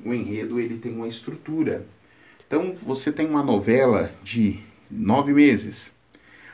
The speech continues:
A novela pode ter um ano, dois anos, né? É o caso de Malhação, né? Que dura anos e anos, né? Desde quando eu tinha dez anos, a Malhação tá no ar,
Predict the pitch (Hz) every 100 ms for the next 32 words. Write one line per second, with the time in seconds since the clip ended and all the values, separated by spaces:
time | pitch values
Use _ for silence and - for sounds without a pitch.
0 | - - 107 101 95 117 143 127 107 -
1 | 110 107 104 - 120 135 117 92 - -
2 | _ _ _ _ _ _ _ _ - 135
3 | 165 165 165 120 87 - - _ _ -
4 | - 170 175 127 135 151 135 127 - 104
5 | 143 - - - _ 101 107 120 117 113
6 | 113 113 98 - 123 135 117 143 - 104
7 | 98 - - 104 117 107 107 156 151 127
8 | 107 113 131 104 110 135 - - - -
9 | - 107 135 - 117 113 - 123 98 107
10 | 123 95 104 127 139 110 107 - 104 117
11 | - - 120 123 - 113 131 139 143 120
12 | 117 -